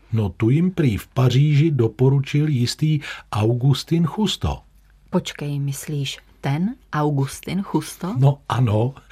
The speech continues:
Speaker 1: ale Bíró se prý až na argentinském velvyslanectví dozvěděl,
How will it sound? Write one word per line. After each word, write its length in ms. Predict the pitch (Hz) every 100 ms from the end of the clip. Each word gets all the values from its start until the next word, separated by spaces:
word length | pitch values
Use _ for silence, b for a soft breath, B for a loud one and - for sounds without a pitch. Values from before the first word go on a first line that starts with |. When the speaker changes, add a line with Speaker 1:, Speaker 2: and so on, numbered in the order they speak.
| B B B
Speaker 1:
ale 260 | - 107 110
Bíró 640 | 101 117 165 170 113 120 135
se 200 | - 123
prý 260 | 127 131
až 220 | - - 110
na 140 | 127
argentinském 720 | 160 160 175 175 190 180 185
velvyslanectví 760 | 175 143 147 - 151 147 - 180
dozvěděl, 640 | 165 117 113 98 95 113